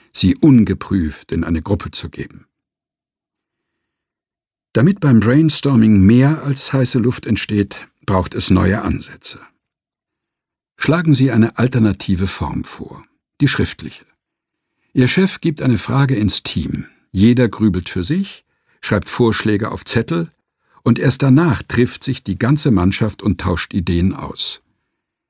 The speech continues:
Nach meiner Erfahrung ist diese Methode dem mündlichen Brainstorming um Längen überlegen. Falls es doch zum klassischen Brainstorming kommt, gehen Sie in sich, bevor Sie in die Gruppe gehen.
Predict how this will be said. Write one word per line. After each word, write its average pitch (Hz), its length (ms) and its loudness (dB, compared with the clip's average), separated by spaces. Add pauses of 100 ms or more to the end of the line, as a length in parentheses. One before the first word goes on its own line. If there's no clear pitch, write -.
(300)
Nach 90 320 0
meiner 147 300 2
Erfahrung 107 480 0
ist 95 200 -6
diese 151 180 0
Methode 117 480 0
dem 92 260 4
mündlichen 151 480 2
Brainstorming 101 720 0
um 87 200 2
Längen 95 540 2
überlegen. 92 520 -6 (1400)
Falls 127 240 -2
es 139 140 0
doch 185 160 -2
zum 90 260 0
klassischen 123 640 0
Brainstorming 87 640 0
kommt, 110 360 0 (640)
gehen 135 220 4
Sie 117 140 2
in 87 220 2
sich, - 520 -8 (120)
bevor 113 360 0
Sie 80 220 -2
in - 160 2
die 92 120 0
Gruppe - 280 -8
gehen. - 320 -12